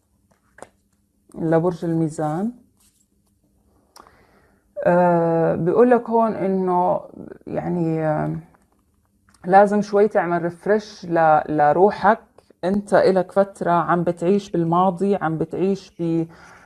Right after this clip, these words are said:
آه، على الاطلال، خلينا نقول عم بتفكر بامور سابقة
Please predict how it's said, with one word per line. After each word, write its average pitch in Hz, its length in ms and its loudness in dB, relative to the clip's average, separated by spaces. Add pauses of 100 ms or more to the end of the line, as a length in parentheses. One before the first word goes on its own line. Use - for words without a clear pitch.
(160)
آه، 151 1000 -2 (140)
على 180 200 6
الاطلال، 185 580 2
خلينا 175 460 -2
نقول 175 380 0
عم 156 180 -2
بتفكر 180 480 -6
بامور 170 600 0
سابقة 175 840 2